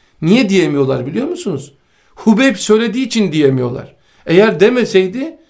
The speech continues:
bu sözümüzü de abartı zannederlerdi. Allah Resulüne bin canlı aşıklar. Ve Allah Resulü'nün muallimleri, alimleri bunlar.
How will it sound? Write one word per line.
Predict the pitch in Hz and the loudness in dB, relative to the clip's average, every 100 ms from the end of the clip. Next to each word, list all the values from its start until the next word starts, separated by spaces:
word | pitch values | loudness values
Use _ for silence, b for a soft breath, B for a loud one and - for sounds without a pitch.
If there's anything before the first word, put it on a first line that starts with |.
| b - | b -6
bu | |
sözümüzü | 214 214 185 220 208 208 | -2 0 2 0 0 0
de | |
abartı | 196 151 139 139 - | 0 2 2 0 -2
zannederlerdi. | 135 117 - - 71 - - _ _ _ _ _ _ _ _ _ _ _ _ _ _ | -6 -6 -8 -12 -14 -18 -20 _ _ _ _ _ _ _ _ _ _ _ _ _ _
Allah | 151 170 196 180 | 0 2 2 2
Resulüne | 170 165 165 151 | -2 -4 -6 -2
bin | 226 | 0
canlı | 185 165 143 131 | 2 2 0 -2
aşıklar. | - 120 113 - - - - _ _ _ - | -4 -6 -8 -14 -16 -18 -20 _ _ _ -2
Ve | |
Allah | 165 156 180 233 254 | 0 0 0 0 0
Resulü'nün | 269 247 202 165 | -2 -2 -2 0
muallimleri, | 160 170 170 185 180 185 170 - - _ _ _ _ _ _ _ _ _ | 0 0 0 2 4 2 2 -6 -18 _ _ _ _ _ _ _ _ _
alimleri | 143 147 160 180 202 233 | 0 0 2 2 2 0
bunlar. | 196 135 127 - | -2 -4 -6 -12